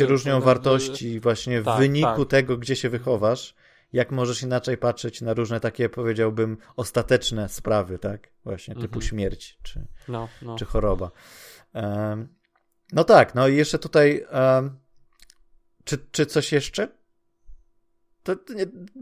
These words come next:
Speaker 2: no świetnie zagrany, tak, no,
Speaker 1: Mhm.
Speaker 2: Aquafina jest znakomita w tym filmie. Jest, no, mnóstwo takich rodzajowych scenek, które są po prostu,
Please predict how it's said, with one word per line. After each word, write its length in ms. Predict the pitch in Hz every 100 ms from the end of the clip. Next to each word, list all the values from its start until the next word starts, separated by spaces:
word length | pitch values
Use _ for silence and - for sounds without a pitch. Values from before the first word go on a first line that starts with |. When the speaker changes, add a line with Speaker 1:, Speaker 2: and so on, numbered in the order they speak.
| 262 240
Speaker 2:
no 120 | 196
świetnie 360 | - 208 208
zagrany, 480 | 165 151 131 135 143
tak, 280 | 135 127 123
no, 200 | 127 123
Speaker 1:
Mhm. 1080 | 120 120 117 113 113 123 117 113 113 113 117
Speaker 2:
Aquafina 580 | - - 131 - 127 117
jest 160 | 110 104
znakomita 640 | 113 135 120 131 - 104 -
w 160 | -
tym 120 | - 110
filmie. 440 | - 101 104 104 - - - - - - _ - 127
Jest, 340 | 120 117 -
no, 120 | 131 110 -
mnóstwo 420 | 143 135 143 - 131
takich 260 | 131 -
rodzajowych 600 | 131 113 123 123 120 120
scenek, 420 | - 120 113 113
które 280 | - - 110
są 200 | 104 113
po 100 | 104
prostu, 800 | 104 110 - - 104 104 104 110